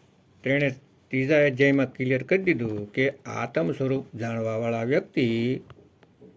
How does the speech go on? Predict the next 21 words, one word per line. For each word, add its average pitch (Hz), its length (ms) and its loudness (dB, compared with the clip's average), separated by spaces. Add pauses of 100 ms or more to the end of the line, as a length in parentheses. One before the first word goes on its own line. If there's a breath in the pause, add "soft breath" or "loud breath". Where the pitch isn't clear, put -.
(160)
પૂરણ 147 280 4
થઈ 160 240 4
જાય 107 160 0
છે, - 200 -16 (640)
તેમના 139 340 0
માટે 117 360 0
કોઈ 135 500 2
પણ 127 260 0
કાર્ય 107 640 -2
બ-, 104 340 -10
બાકી 127 360 -2
રહેતું 117 280 -8
નથી, 156 260 0 (880 soft breath)
કોઈ 131 200 0
પણ 127 220 -2
મંત્ર 120 420 0
સાધના 113 380 -2
કરવાની 107 420 -2
જરૂર 113 260 -4
નથી 165 300 0
રહેતી 110 260 -8